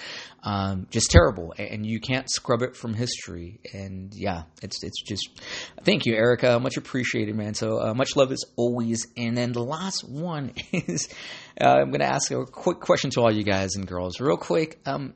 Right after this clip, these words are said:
have you guys ever fangirled out before? Um, I, it happened to me <laughs> last week. Um, I, I saw a pop-up come up on, on, on the last time I recorded the show,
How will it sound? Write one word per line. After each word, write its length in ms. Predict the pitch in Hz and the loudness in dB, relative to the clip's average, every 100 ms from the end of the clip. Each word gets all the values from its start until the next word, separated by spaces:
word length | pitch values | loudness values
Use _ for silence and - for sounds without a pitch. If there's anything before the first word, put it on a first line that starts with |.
| - | -8
have 220 | 139 160 | -6 -4
you 140 | 220 | -4
guys 420 | 262 277 294 - - | -4 -2 -2 -2 0
ever 500 | - 143 151 151 147 - - - _ _ _ - | 2 2 0 -2 -2 -6 -20 -20 _ _ _ 0
fangirled 640 | 117 113 123 113 120 120 - | 4 4 2 2 2 2 2
out 340 | 117 - - | 0 0 -4
before? 520 | 147 - 175 196 208 _ _ _ _ _ _ _ | -8 -2 0 0 -4 _ _ _ _ _ _ _
Um, 520 | 120 120 113 110 107 - _ _ - | -2 2 2 0 -6 -12 _ _ -2
I, 120 | 123 127 | 0 2
it 100 | 139 | 2
happened 300 | 143 151 131 | 2 0 -2
to 120 | - | 0
me 160 | 127 127 | 2 4
<laughs> 20 | |
last 420 | 110 110 104 - | 4 4 2 -2
week. 440 | 85 87 - - - - - - - | -6 -10 -12 -16 -18 -18 -18 -16 -6
Um, 460 | 107 113 113 107 - | 0 2 4 2 2
I, 220 | 107 113 | 4 2
I 80 | 110 | 2
saw 300 | 110 156 160 | 0 4 4
a 40 | 120 | 2
pop-up 560 | - 139 143 175 - _ _ | -2 -6 -2 -4 -4 _ _
come 160 | - 147 | -4 -2
up 180 | 165 - | -2 -2
on, 320 | 123 117 - _ | -4 -4 -8 _
on, 320 | - - - - | -10 -8 -8 -4
on 300 | 113 113 110 | -2 -2 0
the 100 | 110 | 4
last 260 | 113 143 | 4 4
time 120 | 165 | -2
I 60 | 160 | -2
recorded 760 | 139 127 - 131 127 143 175 - _ | -2 -4 -6 -2 -2 -2 -6 -12 _
the 180 | 143 - | -4 -2
show, 560 | 143 - 135 135 147 | -2 2 4 4 0